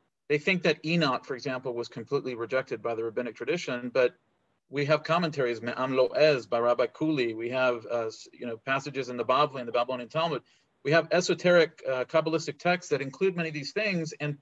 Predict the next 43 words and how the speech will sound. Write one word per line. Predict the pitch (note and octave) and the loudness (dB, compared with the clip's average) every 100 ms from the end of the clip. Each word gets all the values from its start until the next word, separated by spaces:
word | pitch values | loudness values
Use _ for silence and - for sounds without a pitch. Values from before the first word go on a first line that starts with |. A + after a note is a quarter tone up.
| _ | _
people | F3 F3 E3+ | -10 -2 2
often, | D#3 E3 - D3+ C#3+ - _ _ _ - | 2 2 0 -4 -4 -10 _ _ _ -8
you | D3 | -4
know, | C#3 - - | -4 -6 -8
"How | E3+ F3+ | 0 4
did | G#3 F#3+ | 4 2
these | F3 - | -4 -2
things | F3+ F3+ | -2 -2
survive?" | - C#3+ F#3+ G#3 A2+ A#2 | 0 0 0 0 -4 -6
And | C3+ | -6
it's | C#3+ | -4
like, | C#3+ | 0
well, | D3+ D#3+ | 0 0
because | D3+ - D3 C#3+ - _ _ _ _ | -2 0 -2 -2 -14 _ _ _ _
you | C#3+ | -10
have | B2+ D#3 D#3+ | -2 0 2
these | D3+ | -2
different | - E3 D#3+ D#3 | -2 -2 -2 4
elements | - F3 D3+ C3 - - - C3 | 4 4 -2 -4 -6 -12 -12 -4
that | B2+ | -4
were | C3+ B2+ | -2 -8
incorporated, | B2 - A3 - D#3 C#3 D#3 D#3 | -4 -2 0 2 2 2 0 2
they | D3+ | 2
weren't | E3+ E3 | 2 0
the | D3 | -2
mainstream, | C#3+ G3 A3+ - C3 A#2 D3 E3+ _ _ _ _ _ - | 0 -2 -2 -4 -4 -6 -8 -12 _ _ _ _ _ -2
but | C#3+ C#3+ | 0 6
they, | D3+ D#3 D3+ D3+ | 6 6 2 0
they | D3 | 0
continued | - C#3+ E3 E3 D#3+ | 0 -6 -4 -4 -6
to | |
survive. | C#3 C#3 C#3+ A3 F#3 | -6 0 4 4 2
And | C#3+ | -2
so | - C#3+ C3+ C3 | -2 -2 -2 -2
all | C3 D3 | 2 2
these | D3 - | 0 -4
centuries | D3 D3 C3 | -6 -6 0
later, | D3 D#3+ C3+ B2+ _ _ _ - | 2 4 2 -2 _ _ _ -2
uh, | B2+ B2 C3 | 0 2 2
like | C3 | 0
you | |
said, | C#3 F3 | 4 4
you | D#3+ | 4